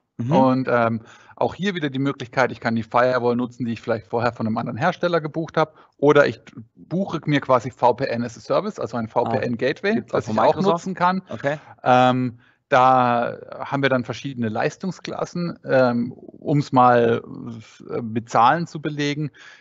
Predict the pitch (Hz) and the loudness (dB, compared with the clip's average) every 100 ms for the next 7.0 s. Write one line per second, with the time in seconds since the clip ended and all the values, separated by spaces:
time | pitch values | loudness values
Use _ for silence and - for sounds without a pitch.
0 | _ 117 120 120 165 - 165 139 156 - | _ -2 4 4 4 0 0 2 2 0
1 | 156 151 - 139 135 139 123 131 - 123 | -8 -10 -6 -4 -4 -4 -4 -6 -8 -6
2 | 127 117 113 131 - 147 131 - 123 117 | -2 -2 0 -2 -2 0 0 0 -6 -6
3 | 135 180 - 214 - - _ 120 117 185 | -4 -6 -4 -6 -6 -20 _ -4 0 4
4 | 147 143 139 135 135 139 123 120 131 - | 4 4 2 0 -4 -4 -2 0 0 -2
5 | 135 - - 123 120 117 117 117 117 120 | -8 -8 -8 -6 -4 -2 0 -2 -4 -2
6 | 113 110 98 - 113 110 135 226 - | 0 -2 -6 -10 -8 -4 -2 -2 -4